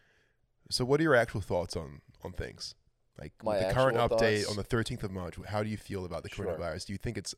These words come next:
Speaker 1: a lot of it's hysteria still, or are you, are you, like, actually getting concerned?
Speaker 2: I think a lot of it's hysteria, but at the same time, you know, it, it does seem to be able to kill,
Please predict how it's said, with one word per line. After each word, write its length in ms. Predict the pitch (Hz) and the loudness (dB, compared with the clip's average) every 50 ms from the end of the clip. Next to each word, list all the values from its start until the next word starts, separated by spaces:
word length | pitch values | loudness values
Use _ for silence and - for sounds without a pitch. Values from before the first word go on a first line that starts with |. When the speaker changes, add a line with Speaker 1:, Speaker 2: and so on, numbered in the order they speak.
| - - | -8 -8
Speaker 1:
a 60 | 92 | -4
lot 160 | 98 101 104 | -2 -2 -2
of 60 | 101 98 | -2 -4
it's 100 | 92 - | -6 -4
hysteria 480 | 98 - - 110 104 101 104 107 104 | -6 -6 -4 -2 -2 -2 0 -2 0
still, 340 | - - - 104 101 117 131 | -2 -2 -2 0 -2 -2 -2
or 120 | 110 90 | -2 -2
are 40 | 90 | -4
you, 160 | 90 87 85 - - | -4 -6 -10 -10 -10
are 60 | 80 | -12
you, 160 | 82 82 82 76 | -10 -10 -10 -12
like, 300 | 73 73 73 - - - _ - | -12 -12 -14 -16 -18 -20 _ -6
actually 300 | 73 78 76 - - 90 | -6 -6 -6 -10 -12 -10
getting 220 | 85 82 82 80 | -10 -10 -10 -10
concerned? 460 | - 87 - - 73 - - - - _ _ _ - - _ _ _ _ - 139 | -14 -14 -14 -14 -12 -12 -16 -16 -18 _ _ _ -20 -20 _ _ _ _ -14 -12
Speaker 2:
I 60 | 143 | -10
think 200 | - 147 - - | -10 -10 -4 -2
a 60 | 147 | 0
lot 220 | 127 113 113 113 117 | 2 4 4 4 2
of 100 | 110 110 | 0 -6
it's 140 | 104 - - | -10 -10 -10
hysteria, 640 | 107 - - - 101 98 98 104 104 107 110 107 - _ - | -12 -12 -10 -6 -2 -2 0 0 0 -2 -4 -6 -8 _ -10
but 100 | - 95 | -6 -6
at 100 | 95 - | -6 -6
the 60 | - 92 | -8 -10
same 300 | - - 101 101 98 90 | -8 -6 -6 -6 -8 -10
time, 380 | - 98 90 92 95 98 98 | -8 -6 -6 -6 -6 -6 -8
you 100 | 95 90 | -8 -6
know, 240 | 92 92 92 95 90 | -4 -2 -2 -2 -4
it, 120 | 87 - _ _ _ 87 | -6 -8 _ _ _ -14
it 200 | 92 95 85 _ _ _ _ _ _ | -14 -14 -14 _ _ _ _ _ _
does 240 | - 101 95 - - | 0 0 0 0 -4
seem 240 | - 107 101 98 92 | -8 -8 -10 -12 -12
to 360 | - - 95 92 90 85 82 - _ _ _ _ _ _ _ _ _ _ _ _ _ _ - | -10 -6 -4 -4 -4 -6 -8 -12 _ _ _ _ _ _ _ _ _ _ _ _ _ _ -8
be 100 | 98 98 | -2 -2
able 160 | 98 92 98 | -2 -2 -2
to 100 | 87 87 | -8 -10
kill, 500 | - - - - 104 101 104 113 117 - | -14 -10 -4 0 2 2 2 0 -2 -8